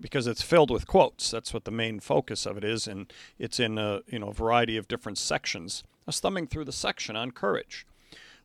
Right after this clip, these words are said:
looking for a, a quote that would, you know, that I really wanted to, to use. <laughs> And I found so many of them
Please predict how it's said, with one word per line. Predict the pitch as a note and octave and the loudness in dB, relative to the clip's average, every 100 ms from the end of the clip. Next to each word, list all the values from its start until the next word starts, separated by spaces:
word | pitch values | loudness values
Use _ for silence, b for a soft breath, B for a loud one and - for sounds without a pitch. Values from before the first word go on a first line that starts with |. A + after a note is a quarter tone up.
| - | -6
looking | F3+ C3 A#2 | -2 -2 0
for | C3 A#2+ | 4 6
a, | A#2+ | 6
a | A2+ C#3+ | 2 -2
quote | - G3 F#3 - | 2 4 4 2
that | C3 B2 | -6 -4
would, | B2 A#2 - - | -4 -2 -2 -2
you | D3 | 0
know, | A#2+ A2+ | 2 2
that | A#2+ | 0
I | A2+ | 0
really | A2+ B2 A#2 | 0 0 0
wanted | A2 A#2 A2 | 0 -2 -2
to, | A2+ G#2 - | -4 -4 -6
to | A2+ | -4
use. | A2 G2+ - B2+ | -2 -4 -4 -6
<laughs> | - - | -6 -4
And | D3 | -2
I | B2+ | 0
found | - D#3+ D3+ D#3 b b | 2 2 2 -4 b b
so | - - D3 | -6 2 4
many | C#3 F#3 D3+ | 4 2 2
of | G#2+ | 2
them | A2+ D#3+ | 0 -4